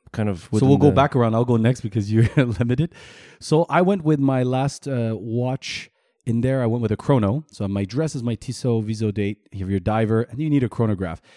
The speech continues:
Speaker 2: And yes, Dimitri, uh, before I get to the chrono, sorry, quick runner-ups. The one runner-up I had for the diver, if you could still get your hands on one, a Seiko, Seiko S K X.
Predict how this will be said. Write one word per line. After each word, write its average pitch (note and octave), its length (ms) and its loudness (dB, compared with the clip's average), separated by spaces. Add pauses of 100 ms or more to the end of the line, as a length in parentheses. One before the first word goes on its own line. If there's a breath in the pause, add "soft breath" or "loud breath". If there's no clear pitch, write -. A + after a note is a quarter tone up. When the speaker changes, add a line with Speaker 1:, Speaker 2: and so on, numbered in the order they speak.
(160 soft breath)
Speaker 2:
And G#2+ 160 -4
yes, D3+ 180 4
Dimitri, A#2 600 -2 (500 soft breath)
uh, G#2 560 -2
before D#3 240 0
I - 40 -2
get G#3 100 -6
to F3+ 60 0
the C#3 60 -8
chrono, C3+ 220 2
sorry, G2+ 360 -4
quick G#3+ 260 -4
runner-ups. C#3+ 600 -2 (520)
The B2 80 -2
one C#3+ 200 0
runner-up C#3+ 360 0
I B2 60 -4
had A#2+ 220 -4
for A#2+ 100 -8
the G#2 100 -4
diver, G#2 480 -4 (540 soft breath)
if - 160 -12
you D#3+ 80 -2
could F#3 140 -2
still E3 160 -2
get C#3+ 180 -2
your C3 80 -2
hands C3+ 260 -2
on A2 180 0
one, G#2+ 400 -2
a G#2 40 -8
Seiko, B2+ 420 -6
Seiko B2 360 -4
S G#2+ 80 -6
K G2+ 180 -6
X. - 300 -18